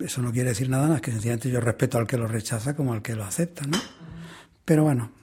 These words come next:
hay que andarse con, con ojo porque, eh, tampoco es cuestión de ir con la, con el estandarte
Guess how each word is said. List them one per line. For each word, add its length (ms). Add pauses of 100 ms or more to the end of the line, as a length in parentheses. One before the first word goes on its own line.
hay 140
que 140
andarse 340
con, 240
con 260
ojo 300
porque, 800 (640)
eh, 260
tampoco 560
es 140
cuestión 520
de 380
ir 140
con 240
la, 520
con 200
el 80
estandarte 920